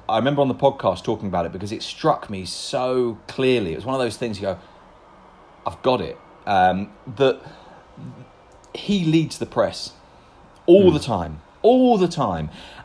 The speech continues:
Speaker 1: And I don't think, I, I don't know actually, I, and this is something at some stage I'm gonna have to ask Luis de la Fuente, and I, and I, I remember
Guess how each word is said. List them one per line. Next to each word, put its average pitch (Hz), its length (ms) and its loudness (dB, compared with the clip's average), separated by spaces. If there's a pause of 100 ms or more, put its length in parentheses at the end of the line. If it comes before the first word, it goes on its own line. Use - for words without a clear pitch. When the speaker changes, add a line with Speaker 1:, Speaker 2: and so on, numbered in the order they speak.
Speaker 1:
And 190 140 4
I 214 60 4
don't 254 260 6
think, 240 240 -4 (640)
I, 220 200 2
I - 20 2
don't 311 200 2
know 285 180 8
actually, - 280 4
I, 151 180 6
and 165 120 0
this 165 140 -4
is 156 100 -6
something 135 280 -4
at - 120 -2 (140)
some 131 220 -4
stage 120 240 2
I'm 127 40 -6
gonna 120 120 -2
have 110 100 -8
to 127 120 2
ask 156 320 0
Luis 98 220 -4
de 92 60 -8
la 87 80 -6
Fuente, 95 300 -4
and 95 100 -2
I, 107 120 0
and 110 200 -4
I, 110 100 2 (160)
I - 60 -14
remember 113 400 -4